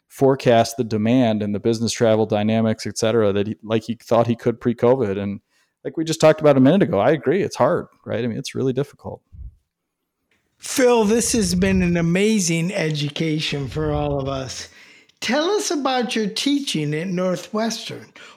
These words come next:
Speaker 2: What do you teach, and have you used airlines as case studies or examples?
Speaker 1: It's funny. I actually a hundred percent use airlines as an example, because one of my favorite things to do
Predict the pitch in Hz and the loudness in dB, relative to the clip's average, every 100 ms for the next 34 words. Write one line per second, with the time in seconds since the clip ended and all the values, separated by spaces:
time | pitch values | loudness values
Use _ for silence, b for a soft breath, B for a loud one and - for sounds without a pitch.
0 | B 196 247 269 262 220 185 - 262 185 | B 0 2 2 0 0 -2 -2 -2 -2
1 | 160 - - - - - 180 180 147 214 | -6 -8 -10 -10 -16 -6 -2 -2 0 -2
2 | 214 202 196 202 190 180 226 262 233 175 | 0 0 0 0 0 0 0 0 -2 -4
3 | - - 214 247 240 170 160 160 160 156 | -6 -4 0 0 0 0 -2 -2 -2 -4
4 | - B B - 180 175 - - 202 220 | -6 B B -6 -2 -2 -4 -4 -2 0
5 | 190 - 214 196 185 190 170 180 180 175 | -2 -4 -4 -2 -2 -2 -2 -2 -2 -2
6 | 156 160 185 180 - - - - - _ | -4 -4 -2 -4 -8 -16 -12 -12 -14 _
7 | - 135 127 139 135 107 117 131 139 - | -4 -2 0 2 2 4 4 2 0 -2
8 | 120 120 113 - 110 156 143 - 113 101 | 0 2 0 -2 0 0 0 -2 -4 -4
9 | 110 101 98 - 117 110 101 101 107 104 | -4 -6 -6 -4 0 0 0 0 -2 -4
10 | 104 101 107 104 104 104 107 113 110 135 | -6 -6 -6 -6 -6 -8 -6 -6 -2 0
11 | 147 127 117 127 131 127 127 120 - 113 | 2 0 0 0 0 0 -2 -2 -4 0
12 | 123 117 107 | 2 2 0